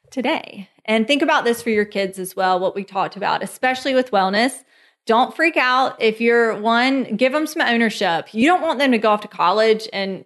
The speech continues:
and go crazy. And I always say my kids are gonna fall in the Cheetos bags. That's just what they are, <laughs> or in our case, the Takis bags. But hopefully at the end of the day,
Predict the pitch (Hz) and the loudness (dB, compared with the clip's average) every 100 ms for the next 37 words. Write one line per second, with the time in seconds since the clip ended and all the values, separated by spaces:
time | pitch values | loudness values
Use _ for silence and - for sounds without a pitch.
0 | _ 190 185 180 - _ _ _ _ - | _ -8 -6 -8 -14 _ _ _ _ -2
1 | 208 196 - 196 190 190 180 185 180 208 | 0 0 -2 -2 -2 -2 -4 -4 -4 0
2 | 262 311 311 214 214 226 226 277 254 254 | 0 0 0 -2 0 -4 -4 -4 -4 -2
3 | 208 214 220 202 208 208 - 202 196 196 | -2 -2 -2 -2 -2 -4 -4 -2 0 0
4 | 190 180 175 175 202 208 208 220 220 202 | -2 -2 -2 -4 -4 -4 -2 -6 -4 -4
5 | - 190 175 175 185 262 - 285 262 208 | -2 0 2 2 0 -2 -6 -4 -2 -2
6 | 233 - 214 214 214 190 202 208 196 180 | -2 -4 -6 -8 -6 -4 -4 -6 -6 -2
7 | 170 180 - _ _ _ _ _ _ 254 | -2 -2 -6 _ _ _ _ _ _ 2
8 | 233 220 - - 254 285 254 - 269 226 | 4 2 0 -8 -2 0 2 2 2 2
9 | 190 208 214 208 185 190 175 185 208 | -2 -2 -2 -2 0 0 0 -2 -4